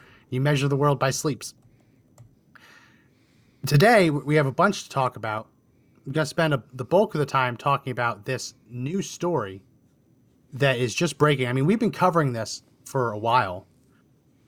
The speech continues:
The members of the military who are seeking an exemption for the vaccine mandate,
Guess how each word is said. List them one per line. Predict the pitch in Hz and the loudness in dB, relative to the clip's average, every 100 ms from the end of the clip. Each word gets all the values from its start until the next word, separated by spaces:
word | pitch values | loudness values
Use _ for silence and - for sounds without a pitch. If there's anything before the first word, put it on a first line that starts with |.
| _ _ _ | _ _ _
The | 123 117 113 | -4 -2 0
members | 113 143 170 135 | 2 4 2 0
of | |
the | 131 | 0
military | 135 131 123 107 | 0 2 0 0
who | 123 | -2
are | 113 | -2
seeking | - 170 147 143 127 - | -4 -6 -2 0 -2 -4
an | 117 | -8
exemption | 107 98 123 135 - 107 - _ _ _ _ _ | -6 0 0 2 -2 -6 -10 _ _ _ _ _
for | - - 123 | -6 -2 -2
the | 107 | 0
vaccine | 120 120 - 131 117 | 0 0 -2 -6 -6
mandate, | 104 107 101 90 | -6 -8 -8 -10